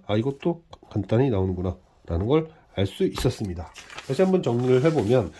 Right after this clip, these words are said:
원점을 지나는 직선이 절대값 그래프의 위에 있다가 점점점 t를 증가시키면서 이 부분이 증가가 된다는 걸 알 수 있고,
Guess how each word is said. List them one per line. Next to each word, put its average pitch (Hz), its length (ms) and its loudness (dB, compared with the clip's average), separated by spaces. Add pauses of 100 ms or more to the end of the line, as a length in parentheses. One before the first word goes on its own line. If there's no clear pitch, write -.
(160)
원점을 190 680 6
지나는 147 340 0
직선이 127 380 -2
절대값 127 560 -4
그래프의 117 500 0
위에 147 320 4 (400)
있다가 110 640 0 (420)
점점점 185 800 6
t를 240 360 0
증가시키면서 110 1000 0 (420)
이 160 400 4
부분이 131 480 4
증가가 117 460 0
된다는 107 360 0
걸 120 100 2
알 85 60 -2
수 - 140 -10
있고, 156 420 0